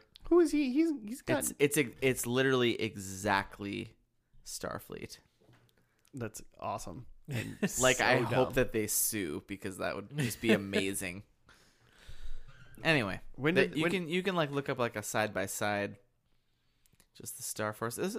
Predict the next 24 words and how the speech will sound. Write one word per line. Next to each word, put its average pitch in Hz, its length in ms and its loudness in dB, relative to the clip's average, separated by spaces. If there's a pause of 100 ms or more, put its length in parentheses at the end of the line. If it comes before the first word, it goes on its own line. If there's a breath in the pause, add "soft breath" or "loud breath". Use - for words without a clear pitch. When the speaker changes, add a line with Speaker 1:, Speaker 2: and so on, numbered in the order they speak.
Speaker 2:
it's 277 160 -6
just 311 200 -6
this, 226 160 -6
like, 165 140 -10
this 139 100 -10
past - 320 -6 (260)
week 160 300 -12
or 160 80 -6
two. 165 340 -4 (680)
Speaker 3:
Time 117 300 -8
flies. 110 600 -6 (220)
Time's 110 380 -14
just, - 260 -12
like, 110 280 -12 (720)
it's 139 100 -10
Speaker 2:
What 143 80 4
Speaker 3:
probably 147 120 2
Speaker 2:
is 123 60 0
Speaker 3:
th-, 127 60 -4
it's - 80 -8
Speaker 2:
time? 113 100 -2
Speaker 3:
probably 170 200 4
this 117 180 -6
morning. 113 400 -8